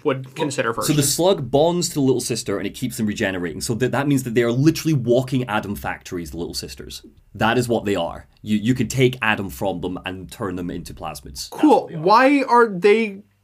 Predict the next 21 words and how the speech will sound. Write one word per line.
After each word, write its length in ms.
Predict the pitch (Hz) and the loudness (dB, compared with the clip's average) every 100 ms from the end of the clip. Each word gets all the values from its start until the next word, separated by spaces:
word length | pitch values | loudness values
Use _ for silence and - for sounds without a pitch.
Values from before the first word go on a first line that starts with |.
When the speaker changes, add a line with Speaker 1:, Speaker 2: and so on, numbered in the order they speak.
| - | -8
Speaker 1:
trying 240 | - 160 | 0 2
to 60 | 151 | 2
get 140 | 156 | 0
more 140 | 156 139 | 2 4
Adam 240 | 127 120 | 4 2
then 180 | 123 123 | 0 0
if 100 | 131 | 2
they 200 | 160 151 | 4 6
make 240 | 147 151 156 | 6 2 2
it 80 | |
naturally? 500 | 147 131 131 123 - - _ _ - | 2 2 0 -4 -4 -10 _ _ 0
Speaker 2:
Uh, 480 | 147 151 147 151 - - - | 4 4 4 2 -2 -10 -6
good 360 | 196 226 220 - | -2 -2 -4 -12
question. 520 | - 226 - - - | -8 -8 -8 -10 -6
I 100 | - | -6
think 400 | 240 - 254 254 | -6 -2 0 0
it's 100 | 220 | -4
just 200 | - 135 | -4 -4
an 80 | 101 | -4
addiction 420 | - 190 - 226 | -4 -6 -4 -6
thing. 280 | - 78 | -6 -10